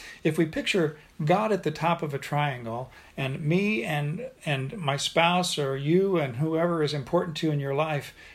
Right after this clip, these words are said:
uh, on this triangle, the thing is, the closer we get to God, the closer we are to each other. So when, at least in my experience,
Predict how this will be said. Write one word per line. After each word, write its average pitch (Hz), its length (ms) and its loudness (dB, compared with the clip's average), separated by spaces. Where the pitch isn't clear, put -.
uh, 135 180 -2
on 170 220 6
this 156 180 0
triangle, 156 680 0
the 170 120 4
thing 240 340 -2
is, 180 480 0
the 156 100 -2
closer 233 500 0
we 214 120 2
get 196 240 0
to 180 80 -4
God, 196 500 -2
the 143 100 -4
closer 156 360 0
we 143 160 0
are 127 300 -4
to 143 120 -2
each 120 200 -4
other. 117 340 -6
So 170 400 4
when, 180 400 4
at 196 80 -6
least 214 200 -2
in 170 80 2
my 139 140 2
experience, 110 680 -6